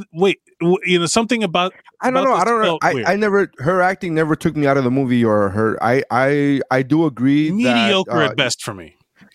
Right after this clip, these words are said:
Speaker 2: I mean, you know, when you're, when you're surrounded by Angela Bassett, yeah,
Speaker 1: Right.
Speaker 2: you're, you're not gonna be the best actress in that fucking scene. And, and, you know, I, I gotta be honest with you, there are very few people who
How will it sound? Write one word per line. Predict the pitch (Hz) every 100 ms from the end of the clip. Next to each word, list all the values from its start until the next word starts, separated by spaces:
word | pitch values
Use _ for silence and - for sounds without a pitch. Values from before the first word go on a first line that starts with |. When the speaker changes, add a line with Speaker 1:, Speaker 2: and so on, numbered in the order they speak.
| - - _ -
Speaker 2:
I | 240
mean, | 240 220 -
you | 180 214
know, | 220 208
when | 190 190
you're, | 202
when | 175 165 175
you're |
surrounded | 180 190 185 208
by | 185 180
Angela | 160 175 180
Bassett, | 135 160 - 220 208 _ _ _ _ -
yeah, | 214
Speaker 1:
Right. | 220
Speaker 2:
you're, | 190 185 165
you're | 175
not | 202 185
gonna | 185
be | 180
the | 165
best | 127 165 160
actress | 160 - 139
in | 147
that | 139 -
fucking | 143 143
scene. | 120 139 113 95
And, | - 135 139
and, | 139 139 139 110 98 - -
you | 180
know, | 208 202 -
I, | 160 156
I | 165
gotta | 208 196
be | 202
honest | 220 240
with | 226
you, | 254 302 269 _ _ _ _ _
there | 131 175
are | 202
very | 170 220
few | 208 214 -
people | 214 202
who | 180 185 175